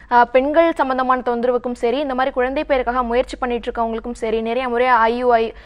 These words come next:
ஐ யு எஃப், ஐ வி எஃப் பண்ணியும் வந்து successful ஆகாம இருக்கவங்களுக்கும் சரி, ஆ, மருத்துவம் கொடுத்து நல்ல success rates வந்து கொடுத்துட்டு இருக்கோம்ப்பா.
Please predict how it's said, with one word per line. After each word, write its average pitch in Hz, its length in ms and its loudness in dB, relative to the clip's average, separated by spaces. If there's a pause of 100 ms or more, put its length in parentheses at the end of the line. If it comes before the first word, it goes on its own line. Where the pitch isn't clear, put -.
(140)
ஐ 240 160 0
யு 254 80 0
எஃப், 247 260 2
ஐ 233 180 4
வி 240 100 -6
எஃப் 240 240 -2
பண்ணியும் 240 320 -2
வந்து 254 240 -2
successful 247 580 -4
ஆகாம 247 320 2
இருக்கவங்களுக்கும் 226 540 -6
சரி, 233 340 -6 (400)
ஆ, 240 140 6
மருத்துவம் 254 480 2
கொடுத்து 247 340 2
நல்ல 277 320 2
success 269 360 -2
rates 262 260 -2
வந்து 254 160 -2
கொடுத்துட்டு 254 340 -2
இருக்கோம்ப்பா. 220 440 -4